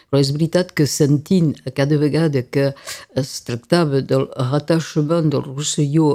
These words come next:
a França, com si la cosa s'hagués fet de manera molt, molt tranquil·la entorn d'una taula, eh, vaig voler intervenir per dir que, eh, no es tractava d'un rattachement,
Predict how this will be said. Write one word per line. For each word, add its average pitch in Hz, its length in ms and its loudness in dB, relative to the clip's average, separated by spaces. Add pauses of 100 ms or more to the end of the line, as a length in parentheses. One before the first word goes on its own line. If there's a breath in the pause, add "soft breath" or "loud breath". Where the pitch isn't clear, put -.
a 135 80 -2
França, 151 480 -2
com 143 180 -4
si - 160 -10
la 139 140 0
cosa 156 260 2
s'hagués 135 460 -4
fet 143 160 2 (160)
de - 20 -2 (120)
manera 139 340 0
molt, 131 400 -2
molt 143 240 0
tranquil·la 151 560 2
entorn 143 480 2
d'una 135 240 2
taula, 151 400 0 (480 loud breath)
eh, 123 100 0
vaig 143 300 0
voler 156 160 6
intervenir 156 640 2
per 147 160 -2
dir 147 320 -2
que, 147 160 4
eh, - 240 -4
no 151 160 2
es - 80 -4
tractava 151 480 -2
d'un 147 160 0
rattachement, 139 680 -2